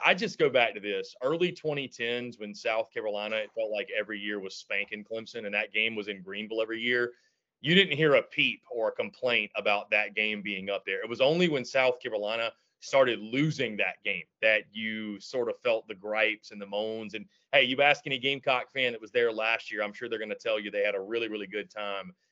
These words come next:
at, uh, Fluor Field last year when Carson Hornung hit that game-tying home run. Uh, Cole Messina hit the ball that still hasn't <laughs> landed yet over the Green Monster in left field. So, I mean, I, you know, I,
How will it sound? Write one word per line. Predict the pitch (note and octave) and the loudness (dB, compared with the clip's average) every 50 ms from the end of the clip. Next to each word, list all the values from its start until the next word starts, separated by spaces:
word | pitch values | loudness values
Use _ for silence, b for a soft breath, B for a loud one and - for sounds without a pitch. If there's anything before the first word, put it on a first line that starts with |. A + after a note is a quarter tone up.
| _ _ - | _ _ -4
at, | - G#2+ G#2 - - | -2 -2 0 0 0
uh, | G#2+ G2+ F#2+ - _ | 0 0 0 -2 _
Fluor | A#2 A#2 A#2 G#2+ - | -6 -4 -4 -4 -4
Field | - A#2 G#2+ G#2+ G#2+ F#2+ | -4 -2 -2 -2 -2 -2
last | G2+ G#2 G2+ F#2+ - - | -2 -2 -2 -2 -6 -8
year | G#2+ G2+ | -10 -10
when | G2 F#2+ F#2 - | -10 -12 -8 -2
Carson | A2+ A2 A2 - - G#2 G2 A2 | -2 0 0 -2 -6 -12 -8 -4
Hornung | A#2 A2+ A2 G#2+ G#2 G2+ G2+ G2 F#2+ | -4 -4 -2 -2 -2 -4 -4 -4 -4
hit | G#2+ G2+ - | -6 -4 -2
that | G#2+ G#2 G2+ G2 | -4 -4 -4 -2
game-tying | G#2 G#2 G#2+ G#2 - - A2 G#2 G#2 G#2 G#2 G2+ G2+ | -2 -2 -2 -4 -6 -6 -4 -2 0 0 -2 -2 -2
home | G#2 G#2+ G#2 G2+ | -4 -4 -4 -4
run. | G#2 G#2 G#2 G#2 G2+ G2+ G2+ - _ _ _ _ _ _ - - | -4 -2 -2 0 -2 -2 -4 -8 _ _ _ _ _ _ -10 -4
Uh, | G2+ G2 F#2+ - - | -2 -2 -2 -2 0
Cole | - C3+ C3+ B2 | 2 4 4 4
Messina | A#2 A2 - - B2+ A#2+ A#2+ A#2 A2+ A2 | 2 -2 -4 -4 -4 0 2 4 4 4
hit | G#2+ A#2 A2+ - - | 4 2 0 -2 -2
the | A2+ | -4
ball | F#2+ F#2 G#2+ A2 A2+ A2 G#2+ | 2 4 6 8 8 8 8
that | G#2 G#2 - | 6 2 -4
still | - - - - C3 C3 C3 C3 B2 | -8 -8 -2 2 4 6 6 6 6
hasn't | - A#2 A2+ A2+ A2+ A2+ G#2+ F#2+ F#2 F#2+ | 6 6 6 6 6 2 -2 -4 -6 -4
<laughs> | G#2 G#2+ A2+ A2+ | -2 -2 -2 -2
landed | A#2 G#2+ G2+ | -4 -4 0
yet | A2+ A2 A2 A2 G#2+ G#2+ G#2+ | 2 4 4 4 2 0 -4
over | G2+ G#2 | -6 -6
the | G2+ G2+ | -8 -10
Green | F#2+ G#2+ G#2+ A2 G#2+ | -8 -8 -8 -8 -6
Monster | G#2+ G#2 G#2 G#2 G#2 - - G#2+ G#2 | -4 -4 -4 -4 -6 -8 -8 -6 -6
in | G2+ G2 | -4 -2
left | G2+ G#2 G2+ - _ | 0 -2 -2 -2 _
field. | - G#2+ G#2+ G#2+ G#2 G#2 - | -8 -6 -4 -4 -4 -4 -6
So, | - A2 | -6 -6
I | G#2+ G#2 | -4 -4
mean, | G#2+ A2 G#2+ G#2 - _ _ _ _ _ _ _ - | -4 -4 -6 -6 -10 _ _ _ _ _ _ _ 4
I, | D#3 E3 D#3+ | 4 4 4
you | - E3+ E3 | 4 4 6
know, | D3 | 8
I, | C#3+ D#3+ | 8 6